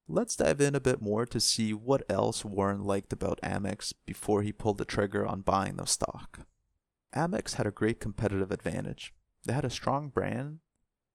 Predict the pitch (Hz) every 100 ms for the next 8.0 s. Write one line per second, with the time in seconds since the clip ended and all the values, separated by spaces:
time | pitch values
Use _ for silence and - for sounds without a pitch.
0 | _ 104 110 151 - 135 - 123 113 113
1 | - 98 104 110 107 104 - - 107 101
2 | 92 - - 139 - - - _ _ 160
3 | 185 - 143 - - 101 - - 131 135
4 | 131 - - - - 113 113 110 104 -
5 | - 98 - - 101 - 127 123 104 104
6 | 98 92 101 - - 104 101 101 - 113
7 | 107 101 101 98 107 - - 120 131